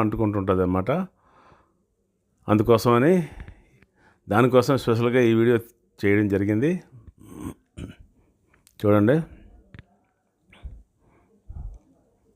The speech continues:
అదిగో హోల్స్ వేస్తున్నాను కదా, ఆ, ఇక్కడ మాత్రం ఆ సూది మనం సెట్ చేసుకునేది ఉంది కదా, దానికి మాత్రం చిన్న డ్రాప్ వేయాలి.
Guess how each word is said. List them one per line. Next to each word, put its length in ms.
అదిగో 280
హోల్స్ 300
వేస్తున్నాను 440
కదా, 160
ఆ, 100
ఇక్కడ 200
మాత్రం 240
ఆ 60
సూది 400
మనం 200
సెట్ 260
చేసుకునేది 400
ఉంది 180
కదా, 220
దానికి 280
మాత్రం 220
చిన్న 280
డ్రాప్ 240
వేయాలి. 280